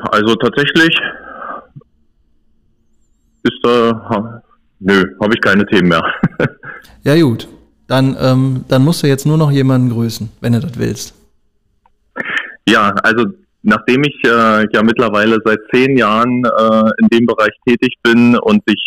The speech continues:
Speaker 1: so viele, äh, Partnerschaften, äh, entwickelt haben, ist es natürlich immer schwierig, äh, sich einen persönlich rauszusuchen. Ähm, deswegen, äh, grüße ich erstmal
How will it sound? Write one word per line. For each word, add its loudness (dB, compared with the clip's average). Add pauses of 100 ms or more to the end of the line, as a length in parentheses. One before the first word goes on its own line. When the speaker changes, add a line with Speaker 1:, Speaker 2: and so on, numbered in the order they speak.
(200)
Speaker 1:
so 2
viele, 2
äh, 2
Partnerschaften, -2 (500)
äh, 2
entwickelt 0
haben, 0
ist 0
es 0
natürlich 0
immer 4
schwierig, 2 (380)
äh, 2 (360)
sich 0 (120)
einen 2 (220)
persönlich 2
rauszusuchen. 0 (460)
Ähm, 4 (160)
deswegen, 2 (420)
äh, 2
grüße 2
ich -2
erstmal 0